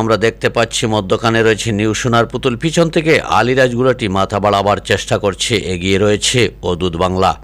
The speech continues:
অদূত বাংলা, নিউ সোনার পুতুল আর আলিরাজের মধ্যে চমৎকার একটি প্রতিযোগিতা আমরা দেখতে পাচ্ছি। আলিরাজ ঘোড়াটি বারবারই কিন্তু মাথা বাড়াবার চেষ্টা করছে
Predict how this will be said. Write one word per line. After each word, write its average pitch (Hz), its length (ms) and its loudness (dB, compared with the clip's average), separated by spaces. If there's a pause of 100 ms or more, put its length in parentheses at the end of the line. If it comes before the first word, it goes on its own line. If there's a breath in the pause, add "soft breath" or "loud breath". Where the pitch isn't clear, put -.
(960 loud breath)
অদূত 90 200 -4 (100)
বাংলা, 107 260 2 (460 loud breath)
নিউ 117 200 0
সোনার 113 400 -2
পুতুল 110 260 -2
আর 110 160 4 (220)
আলিরাজের 107 520 0
মধ্যে 104 260 -2 (120)
চমৎকার 113 540 -2
একটি 107 320 -2 (220)
প্রতিযোগিতা 92 640 -2
আমরা 85 180 0
দেখতে 92 320 -2
পাচ্ছি। - 380 -2 (2750 soft breath)
আলিরাজ 107 480 4 (160)
ঘোড়াটি 127 380 2 (720)
বারবারই 117 580 4
কিন্তু 151 260 0 (600)
মাথা 123 300 0
বাড়াবার 113 360 4 (120)
চেষ্টা 120 300 -2
করছে 110 400 -2